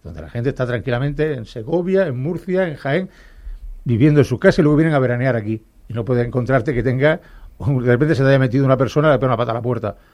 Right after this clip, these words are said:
Por supuesto que lo hemos hecho. Y hemos hecho, es una agencia antiocupación.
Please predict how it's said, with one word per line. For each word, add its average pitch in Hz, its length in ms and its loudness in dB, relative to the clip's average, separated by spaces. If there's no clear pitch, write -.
Por - 140 -14
supuesto 156 340 -2
que 127 120 2
lo 123 60 2
hemos 117 160 0
hecho. 127 120 -4
Y 120 80 2
hemos 165 160 4
hecho, 196 220 2
es - 100 -2
una 104 140 -6
agencia 226 460 0
antiocupación. 113 800 2